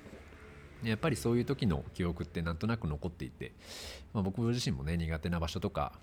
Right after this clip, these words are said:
まあ、苦手な人とか、苦手なそのコミュニティみたいなんてやっぱ結構あったりはするんですけど、まあ、そういった方々のね、えー、なんかお悩みとか、まあ、うん、まあ、僕だからこそというか、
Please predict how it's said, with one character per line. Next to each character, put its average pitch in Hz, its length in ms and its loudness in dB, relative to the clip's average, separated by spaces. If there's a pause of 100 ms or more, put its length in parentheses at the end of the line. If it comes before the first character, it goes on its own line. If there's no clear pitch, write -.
(100)
ま 92 80 -2
あ、 - 20 0
苦 82 200 0
手 95 100 -2
な 92 60 2
人 120 200 -4
と 87 100 -2
か、 - 180 -6 (220)
苦 95 220 -4
手 110 100 -2
な 107 120 2
そ 101 120 0
の 95 80 2
コ - 120 -2
ミ 95 120 4
ュ - 20 6
ニ 92 80 4
テ 98 120 2
ィ 92 60 6
み 92 80 4
た 82 100 -2
い - 20 -2
な 62 80 -6
ん 60 40 -8
て 69 140 -10
や 87 60 -6
っ 80 40 -6
ぱ 76 60 -6
結 - 160 -6
構 73 100 -2
あ 92 40 -2
っ - 60 -4
た - 80 -4
り 57 80 -6
は - 60 -8
す - 120 -12
る 71 100 -6
ん 64 60 -10
で 65 80 -12
す - 100 -12
け 65 120 -8
ど、 78 280 -2 (640)
ま 120 80 0
あ、 - 20 2
そ - 100 0
う 143 40 2
い - 20 2
っ 139 40 -10
た 143 800 6
方 147 180 2
々 123 180 6
の 57 160 -4
ね、 110 200 2 (840)
え 80 280 0
ー、 82 40 -2
な 82 60 2
ん - 40 -2
か 69 100 -6
お 78 80 -2
悩 80 200 0
み 85 80 0
と 107 100 -4
か、 73 220 -2 (340)
ま - 80 -6
あ、 - 100 -10
う - 60 -6
ん、 104 380 0 (500)
ま 135 60 2
あ、 - 20 2
僕 139 420 2
だ 170 80 4
か 175 140 -2
ら 160 100 0
こ - 140 -4
そ 127 180 0
と - 140 -4
い 71 60 0
う 69 40 -4
か、 - 240 -8